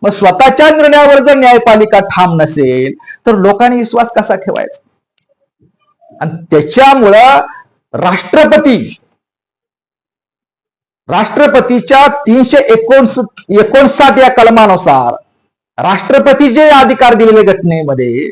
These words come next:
त्याच्यामध्ये न्यायपालिकेच्या प्रशासनाचा, कारभाराचा आढावा घेण्याचा सुद्धा अधिकार तीनशे एकोणसाठ कलमानुसार राष्ट्रपतीला आहे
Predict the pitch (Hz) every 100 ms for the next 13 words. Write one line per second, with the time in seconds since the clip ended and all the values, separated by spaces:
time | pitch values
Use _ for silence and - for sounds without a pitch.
0 | - _ _ _ _ _ _ _ _ -
1 | 202 202 294 285 247 214 262 247 185 214
2 | 285 - 220 220 233 208 190 233 247 -
3 | 180 - 254 247 220 202 202 214 226 226
4 | - 160 180 220 226 196 - 220 208 131
5 | 156 214 226 247 190 123 131 220 233 233
6 | 170 - 143 160 220 - 160 220 208 175
7 | 220 254 - - - _ _ _ _ _
8 | - 233 269 - 269 - 202 - 277 277
9 | 269 247 - - 214 220 254 220 190 220
10 | 220 196 180 - 262 262 254 254 233 202
11 | 175 214